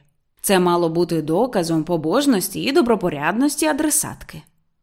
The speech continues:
Видавці і редактори журналів теж засипали його листами. Одні вимовлювали в нього книжки, інші рукописи, його бідні, зневажені рукописи, що для їх розсилання поштою він мусив колись нести до заставника останню одежину.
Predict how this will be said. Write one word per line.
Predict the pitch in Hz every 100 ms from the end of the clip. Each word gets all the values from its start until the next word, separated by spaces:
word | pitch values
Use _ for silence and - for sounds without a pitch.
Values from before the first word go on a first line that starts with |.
| -
Видавці | 196 202 196 202 311
і | 277
редактори | 208 196 196 220 220
журналів | 202 190 285 311 294
теж | 262 285
засипали | 339 269 - 170 170 165
його | 165 165
листами. | 170 208 - 170 151 151 165 _ _
Одні | 294 262 240 294
вимовлювали | 240 220 247 233 208 196
в | 180
нього | 202 208 190
книжки, | 180 156 - 262 302 302 254 -
інші | 185 170 175
рукописи, | 160 156 254 302 277 254 - 254 240 -
його | 180 180 196
бідні, | 175 247 233 185 165
зневажені | 165 262 247 269 320 311 302 302
рукописи, | 320 320 196 151 156 - 165 151 _ _ _
що | - - 208
для | 196
їх | 226 233 226
розсилання | 196 196 208 214 208 196
поштою | 247 294 - 196
він | 185 208
мусив | 202 311 269 202
колись | 226 233 269
нести | 202 247 320 311
до | 233
заставника | 233 247 240 240 302 294 269
останню | 240 - 208 285 330 339
одежину. | 381 240 170 156 147 -